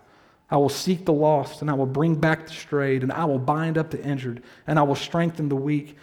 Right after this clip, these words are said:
and the fat and the strong I will destroy. I will feed them in justice.'" And then First Timothy chapter three. The saying is trustworthy. "If anyone aspires to the office of overseer," which means elder,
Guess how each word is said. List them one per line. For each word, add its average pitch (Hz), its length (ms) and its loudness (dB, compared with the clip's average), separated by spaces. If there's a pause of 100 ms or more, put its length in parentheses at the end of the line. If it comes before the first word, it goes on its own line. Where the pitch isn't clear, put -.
(160)
and 135 100 0
the 123 60 2
fat 180 320 4
and 160 100 -4
the 147 40 0
strong 151 420 0
I 135 140 -4
will 131 120 -2
destroy. 127 580 -2
I 147 160 0
will 131 140 -2
feed 170 480 -6
them 110 320 -6 (300)
in 113 160 -6
justice.'" - 680 -14 (460)
And 120 80 -8
then 113 80 -8
First 127 300 -6
Timothy 127 320 -6
chapter - 340 -10
three. 104 320 -16 (1900)
The 135 80 2
saying 175 340 4
is 165 80 4
trustworthy. 117 640 -2 (680)
"If - 140 -8
anyone 165 320 6
aspires 170 540 6
to 165 80 -6
the 151 100 2
office 165 420 2
of 139 120 2
overseer," 156 680 2
which 139 240 -4
means 143 260 -4
elder, 120 380 -8